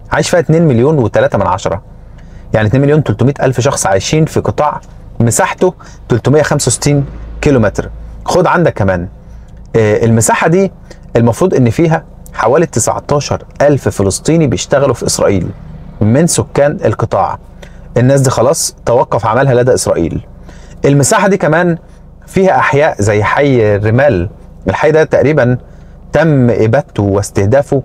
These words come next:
كاملا خلال الأحداث الأخيرة. المساحة دي تعتبر مساحة صغيرة لكن عليها حصار شديد جدا. وخد بالك، أمريكا النهاردة بت-، بترسل حاملة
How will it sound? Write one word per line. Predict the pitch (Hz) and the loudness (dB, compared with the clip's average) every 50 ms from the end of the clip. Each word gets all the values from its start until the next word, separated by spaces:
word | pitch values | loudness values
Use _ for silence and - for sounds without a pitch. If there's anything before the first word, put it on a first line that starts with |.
| - - - - - - - - - | -6 -14 -20 -20 -20 -20 -20 -8 -4
كاملا | - 120 113 127 151 165 165 147 | 0 0 2 2 2 2 2 0
خلال | 135 - - - 110 123 131 143 135 104 - | -2 -4 -2 0 0 2 2 0 0 -2 -4
الأحداث | 92 - - - 110 120 131 - - - | -4 -4 -2 0 0 0 0 0 -2 0
الأخيرة. | 98 87 - - - 107 92 - - - - - - - - - - - - - | 0 0 0 0 0 -2 -2 -4 -6 -12 -14 -18 -20 -20 -18 -18 -18 -12 -6 -4
المساحة | 98 95 92 95 - 139 139 - 117 | -2 0 0 0 0 0 0 0 0
دي | 110 127 143 143 - - - - - | 0 0 0 -2 -4 -8 -18 -6 -2
تعتبر | - 92 90 - 147 156 165 160 156 156 - | -2 -2 0 0 0 0 2 0 0 0 -2
مساحة | 104 104 101 - 156 160 151 - 151 147 147 - - - - - - | -2 -2 0 0 0 0 0 0 -2 -4 -4 -6 -12 -20 -20 -16 -8
صغيرة | - - - 101 131 160 170 170 165 - - - - - - - - | -4 -2 0 2 2 2 2 2 0 -2 -6 -12 -20 -20 -20 -6 -2
لكن | 117 127 175 180 - 190 170 147 | 0 2 2 2 0 0 -2 -2
عليها | - 104 107 135 165 156 156 151 - | 0 0 2 2 2 2 2 0 -2
حصار | - - 127 113 - 139 147 151 | -2 -2 -2 0 0 0 0 0
شديد | - - 143 135 156 160 139 | 0 0 2 2 2 2 2
جدا. | 123 113 95 85 - 78 76 78 - - - - - - - - - - | 0 0 0 0 0 -2 -2 -4 -6 -10 -16 -20 -20 -20 -20 -20 -6 -4
وخد | 113 107 - 151 143 135 | -2 0 2 2 4 4
بالك، | 185 196 185 175 - - - - - - - - - - - - 127 | 4 4 2 0 -2 -6 -10 -12 -18 -20 -20 -20 -20 -8 -4 -2 0
أمريكا | 139 180 196 - - 143 | 2 2 2 2 2 0
النهاردة | 127 120 139 165 170 151 127 | 2 2 2 2 2 2 2
بت-، | 120 120 - - | 2 0 -2 -2
بترسل | - 113 113 113 - 175 190 175 - 127 98 | 0 0 0 0 2 0 0 0 0 -2 -2
حاملة | - - 117 117 135 151 147 | -2 -2 0 0 2 0 0